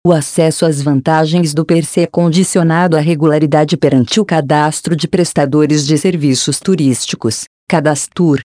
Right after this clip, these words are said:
em dezoito de março de dois mil e vinte e dois ou adquirida entre esta data e trinta de maio de dois mil e vinte e três. Contribuintes com irregularidades no cadastro ou sem direito à isenção por problemas de enquadramento na Classificação Nacional de Atividades Econômicas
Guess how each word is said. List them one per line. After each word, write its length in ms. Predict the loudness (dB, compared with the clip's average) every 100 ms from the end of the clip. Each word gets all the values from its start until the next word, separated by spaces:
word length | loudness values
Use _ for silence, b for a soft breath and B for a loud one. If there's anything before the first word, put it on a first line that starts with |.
| -4
em 140 | 2 2
dezoito 560 | 2 0 2 0 0
de 100 | 0
março 480 | 2 2 0 -2 -4
de 120 | -4
dois 240 | 0 0 2
mil 180 | 2 2
e 60 |
vinte 280 | 2 0 2
e 40 |
dois 320 | 0 2 2 2
ou 140 | 2
adquirida 600 | 2 -2 -2 0 2 2
entre 340 | 0 2 2
esta 420 | 4 2 0 0 0
data 320 | 2 2 0
e 40 |
trinta 400 | 0 2 2 2
de 120 | 0
maio 360 | 2 2 2 0
de 140 | 0
dois 260 | 2 2 2
mil 200 | 2 2
e 40 |
vinte 300 | 2 2 0
e 40 | -4
três. 520 | -2 0 0 -4 -12 -16 _ _ _
Contribuintes 880 | -2 0 2 0 2 2 2 0 -4
com 180 | -2 0
irregularidades 1000 | 0 0 0 2 2 0 2 0 2 0
no 140 | 0 0
cadastro 640 | 0 -2 -2 -2 2 2
ou 100 | 0
sem 220 | -2 -2
direito 420 | 0 2 2 2 2
à 60 |
isenção 500 | 2 0 -2 0 0
por 160 | 2 0
problemas 640 | 0 2 2 2 2 0
de 100 | 2
enquadramento 800 | 0 2 0 2 2 2 2 2
na 140 | 0
Classificação 840 | 0 -2 -2 -6 -2 -2 0 0 2
Nacional 600 | 2 0 0 2 2 2
de 80 | 0
Atividades 720 | -2 -2 0 2 0 0 -2
Econômicas 880 | -2 0 2 2 2 2 0 -2